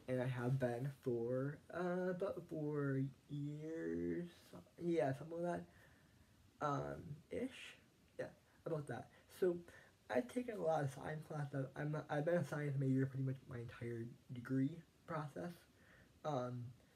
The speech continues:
so I, you know, I know what science, what, what science classes are like with labs, and I know what, like, engineering classes are like, and I know what, um, what math classes are like, and, you know, I know what English and psychology and,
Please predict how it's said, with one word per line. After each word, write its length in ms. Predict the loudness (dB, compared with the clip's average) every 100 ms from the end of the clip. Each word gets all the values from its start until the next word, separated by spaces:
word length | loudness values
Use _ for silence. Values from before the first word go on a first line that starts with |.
| -20 -20 -20 _ 2
so 80 | 4
I, 160 | 6 4
you 120 | 2
know, 80 | 0 -4 -12 -20 -20 -20 -20 -20 -4
I 140 | -2 2
know 320 | 6 6 6 0 0
what 160 | 0 0
science, 240 | 0 0 -4
what, 120 | 0 4
what 160 | 4
science 260 | 4 2 2 0
classes 280 | -6 -2
are 80 | 0
like 220 | 0 0 -2
with 80 | -8
labs, 380 | -4 0 2 2 -2
and 140 | -6 -6
I 40 | -4
know 120 | 2 4
what, 420 | 6 4 2 0
like, 220 | -2 -2 -4 -10 -12 -2
engineering 380 | 2 2 2
classes 260 | 2 0 -2 -6
are 60 | -4
like, 160 | -2 -2
and 180 | 0 0
I 40 |
know 100 | 2
what, 180 | 2 0 -8 -20 -20 -20 -20 -20 -20 -20 -20 -4
um, 260 | -2 -2 -2
what 140 | 2
math 260 | 2 2 0
classes 240 | -2 0
are 80 | 0
like, 240 | 2 2
and, 180 | 0 -4 -2
you 80 |
know, 60 | 0
I 80 | 4
know 240 | 6 4 2 -18 -2
what 160 | -2
English 300 | 2 2 2 2
and 120 | -4 -6 -16 -20 -16 -8
psychology 520 | -6 -2 2 2 2
and, 80 | 0